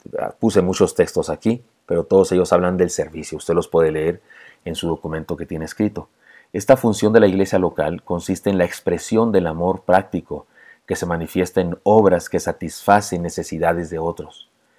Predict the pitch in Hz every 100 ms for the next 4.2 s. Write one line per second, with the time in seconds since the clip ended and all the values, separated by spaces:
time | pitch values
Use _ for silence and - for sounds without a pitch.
0 | _ _ _ _ _ - 80 85 92 101
1 | 117 127 143 - _ - - 135 139 131
2 | 131 - _ _ _ _ _ _ _ _
3 | _ 98 92 117 123 110 87 78 76 71
4 | -